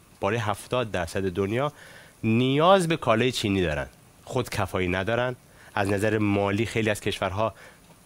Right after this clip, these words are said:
مقروض به چین هستن و بدهکار به چین هستن، چون یه سری از پروژه‌های بزرگ رو چین میاد میگه که «من تمام مسائل رو بر شما با قیمت پایین‌تری انجام می‌دم.» و حتی این، این، این بده بستون و این داد و ستد بین کشورها هست.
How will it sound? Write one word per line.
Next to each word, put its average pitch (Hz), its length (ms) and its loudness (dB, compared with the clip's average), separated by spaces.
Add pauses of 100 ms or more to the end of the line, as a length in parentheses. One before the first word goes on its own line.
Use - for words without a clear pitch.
مقروض 107 520 2
به 127 100 0
چین 127 200 -2
هستن 117 280 -2
و 104 60 0
بدهکار 110 640 0
به 127 120 -2
چین 123 160 -2
هستن، 113 380 -4 (400)
چون 123 280 -2 (180)
یه 117 100 0
سری 127 240 0
از 120 180 0
پروژه‌های 107 580 0
بزرگ 113 440 0
رو 95 100 0
چین 117 260 -2
میاد 113 160 0
میگه 107 140 0
که 113 120 -4
«من 123 200 2 (320)
تمام 127 520 2
مسائل 120 360 0
رو 117 80 -2
بر 107 160 2
شما 131 180 -4
با 143 80 0
قیمت 127 320 0
پایین‌تری 120 380 -2
انجام 98 280 0
می‌دم.» 85 260 -4 (720)
و 120 40 2
حتی 127 180 2
این، 147 280 0
این، 139 260 0
این 139 120 0
بده 123 160 2
بستون 117 320 -2
و 127 40 0
این 123 140 0
داد 120 140 0
و 110 40 -2
ستد 113 300 -4
بین 135 200 2
کشورها 104 500 -4
هست. 120 320 -4